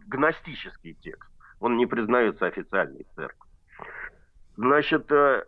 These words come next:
э, что касается, собственно, этой организации, иерархии катаров, то они себя делили на верующих и совершенных, то есть владеющих неким тайным знанием.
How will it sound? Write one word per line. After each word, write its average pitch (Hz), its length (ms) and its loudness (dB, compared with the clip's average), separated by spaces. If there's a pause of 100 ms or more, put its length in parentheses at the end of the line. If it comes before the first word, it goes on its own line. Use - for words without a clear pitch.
э, 107 680 -2
что 240 200 2
касается, 208 880 0 (100)
собственно, 170 500 0
этой 165 340 0
организации, 160 1120 2 (260)
иерархии 117 920 2
катаров, 110 560 0 (100)
то 135 160 -4
они 214 300 -2
себя 196 260 2
делили 185 480 -4
на 151 200 2
верующих 170 800 -4
и 190 120 -4
совершенных, 113 800 0 (360)
то 165 100 0
есть 156 160 0
владеющих 127 800 -2
неким 139 380 -2
тайным 123 540 -2 (100)
знанием. 82 340 -10